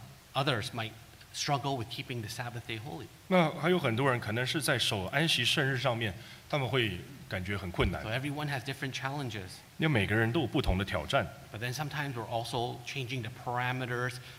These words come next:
Speaker 1: of what's acceptable and what's not acceptable,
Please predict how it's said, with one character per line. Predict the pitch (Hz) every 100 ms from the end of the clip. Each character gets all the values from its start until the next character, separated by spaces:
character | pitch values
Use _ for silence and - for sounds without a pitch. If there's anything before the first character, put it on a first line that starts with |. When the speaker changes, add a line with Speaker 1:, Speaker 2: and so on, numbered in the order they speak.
| -
Speaker 1:
of | 110 107
what's | 123 123
acceptable | 110 - - 127 110 113 110
and | 107 101
what's | 107 -
not | 117 95
acceptable, | - 117 - 98 107